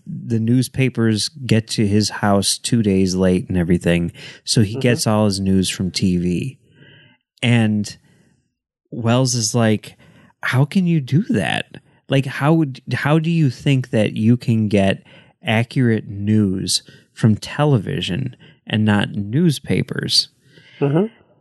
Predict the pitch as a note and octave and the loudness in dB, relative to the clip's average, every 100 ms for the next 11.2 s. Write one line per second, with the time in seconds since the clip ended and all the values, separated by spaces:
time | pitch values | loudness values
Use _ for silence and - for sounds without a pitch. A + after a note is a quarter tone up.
0 | _ - E3+ D#3+ - _ _ _ _ _ | _ 0 2 2 -2 _ _ _ _ _
1 | _ - D3 D#3+ G#3+ A3 _ _ - - | _ -18 -4 -2 -2 -4 _ _ -20 -20
2 | _ _ _ _ - G#3+ G#3 - G3+ F#3 | _ _ _ _ 0 2 2 0 0 2
3 | G3 D#3 - D3 D#3+ D#3 C#3+ - _ _ | 2 0 -2 -2 2 2 2 -4 _ _
4 | _ - C3+ G3+ G3 - E3 C3+ - - | _ -10 -2 0 0 2 0 0 -6 -20
5 | _ - G3 F3 A2+ G#2+ G#2+ G#2+ - _ | _ -4 0 2 2 2 2 0 -6 _
6 | _ _ _ _ - _ _ - - - | _ _ _ _ -20 _ _ -6 -2 0
7 | - - - E3+ C#3+ C#3 C#3+ C#3+ - A2 | 0 -2 0 0 2 2 2 2 0 0
8 | G#2 F#2+ F#2+ - - - - _ D3+ B2+ | 2 2 0 -4 -18 -20 -20 _ -6 -2
9 | C3 - A2+ - A#2 - B2+ A#2 F#2+ F#2 | -2 -4 -6 -2 -2 0 2 2 0 -4
10 | - G#2 G#2 A2 A#2 A2+ - - B2 G#2 | -4 0 2 2 2 0 -2 0 0 0
11 | F2+ F2+ | -2 -8